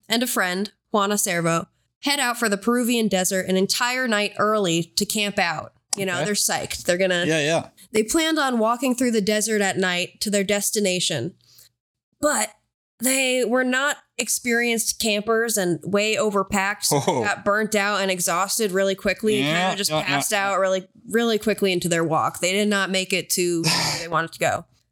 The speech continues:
Speaker 1: So they just pass out. When they wake up, there's some guy in a truck fishing tuna, and they ask him for a ride to this creek bed where they,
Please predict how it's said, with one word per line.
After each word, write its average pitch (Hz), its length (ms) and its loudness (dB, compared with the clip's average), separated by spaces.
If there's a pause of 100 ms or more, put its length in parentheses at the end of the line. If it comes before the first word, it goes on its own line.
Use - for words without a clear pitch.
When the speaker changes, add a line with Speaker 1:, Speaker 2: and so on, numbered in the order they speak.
(180)
Speaker 1:
So - 160 0
they 254 140 2
just 320 260 -6 (220)
pass 214 320 0
out. 202 400 0 (200)
When 240 160 2
they 247 120 0
wake 262 280 0
up, 226 240 -2
there's 208 240 0
some 233 260 -2
guy 196 300 0
in 226 140 -2
a 196 80 0
truck 185 400 -2
fishing 196 420 -2
tuna, 247 640 0 (420)
and 202 140 0
they 208 80 0
ask 254 280 -2
him 294 100 2
for 240 180 2
a 196 60 0
ride 208 480 0
to 220 60 -4
this 190 180 0
creek - 360 -4
bed 165 260 0
where 180 120 2
they, 180 260 -2